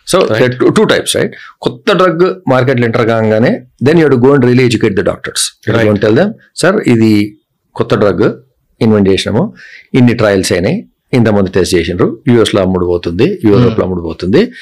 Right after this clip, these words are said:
Speaker 1: it cures this disease, this is new."
Speaker 2: Hmm.
Speaker 1: అది పేటెంటెడ్ డ్రగ్, రైట్? అది కొత్త ల-, డ్రగ్ ఇంట్రడ్యూస్ అయినప్పుడు కొంతమంది చెప్తారు.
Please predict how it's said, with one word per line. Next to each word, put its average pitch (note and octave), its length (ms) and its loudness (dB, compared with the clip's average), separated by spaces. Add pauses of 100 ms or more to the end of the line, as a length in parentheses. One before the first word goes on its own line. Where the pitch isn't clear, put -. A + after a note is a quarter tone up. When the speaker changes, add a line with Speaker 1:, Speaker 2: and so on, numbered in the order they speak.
(280)
Speaker 1:
it B2 60 -2
cures C3 540 -2
this F#2+ 240 0
disease, A#2+ 480 0
this D#3+ 200 2
is C#3 260 2
new." C#3 120 2 (400)
Speaker 2:
Hmm. C3 180 2 (160)
Speaker 1:
అది C3 160 0
పేటెంటెడ్ G#2 420 0
డ్రగ్, E2+ 380 -6
రైట్? G3+ 200 0 (320)
అది G3 220 0
కొత్త - 440 -4
ల-, G3+ 220 2 (120)
డ్రగ్ C#3+ 220 2
ఇంట్రడ్యూస్ C3+ 340 2
అయినప్పుడు B2 260 2
కొంతమంది G#2+ 420 0
చెప్తారు. - 280 -8